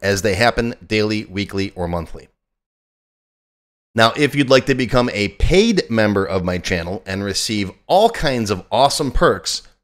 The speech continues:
click on the join button. You'll see a list of all the different membership levels that are available, each with its own special perks, including my extended cut videos, access to my code vault, lots of V B A source code in there,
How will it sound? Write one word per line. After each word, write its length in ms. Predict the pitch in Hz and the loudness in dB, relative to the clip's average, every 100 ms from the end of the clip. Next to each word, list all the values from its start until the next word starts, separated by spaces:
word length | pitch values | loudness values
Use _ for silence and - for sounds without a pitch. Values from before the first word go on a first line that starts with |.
| _ | _
click 280 | - 117 - | -2 -2 -2
on 160 | 101 | -6
the 120 | 101 104 | -4 -6
join 480 | 90 151 151 151 | -4 0 0 0
button. 340 | 104 92 76 85 _ _ _ _ _ _ _ _ _ _ _ _ _ | 0 -4 -4 -20 _ _ _ _ _ _ _ _ _ _ _ _ _
You'll 160 | 117 | 0
see 220 | 110 - 131 | 0 0 0
a 60 | |
list 280 | 110 131 - | 4 2 2
of 120 | 110 | -2
all 260 | - 107 123 | 0 2 4
the 80 | 107 | 2
different 400 | 90 135 165 127 | 2 2 2 2
membership 560 | 127 147 180 - - | 2 2 0 0 0
levels 400 | 175 175 180 160 | 2 0 0 -2
that 120 | 117 | -2
are 140 | 151 185 | 2 2
available, 540 | 165 127 113 120 - - | 4 4 6 2 0 -6
each 260 | 120 - | -6 -2
with 120 | 123 | -2
its 140 | 107 - _ | -4 -8 _
own 220 | 107 120 | -4 -2
special 440 | - - 98 143 | -4 -4 -4 -4
perks, 520 | 175 190 156 - - _ _ | 0 2 2 -2 -10 _ _
including 400 | 117 110 117 113 | -10 -4 -2 0
my 120 | 104 101 | -2 -2
extended 640 | - - - 107 98 85 | -6 -8 -2 0 0 0
cut 240 | - 151 | 0 2
videos, 440 | 151 156 147 143 - _ _ _ | 2 2 2 0 -4 _ _ _
access 340 | 110 101 107 - | -6 -4 -6 -6
to 100 | 92 | -8
my 140 | 85 | -10
code 360 | - - 151 143 | -2 2 2 4
vault, 440 | 139 147 - _ | 4 4 0 _
lots 180 | 90 95 | -12 -10
of 80 | 90 | -8
V 140 | 87 | -6
B 160 | 107 110 110 | -2 0 0
A 40 | |
source 300 | - 117 120 | 0 -2 -2
code 180 | - 117 | 0 2
in 100 | 113 | 2
there, 220 | 113 117 | -2 -4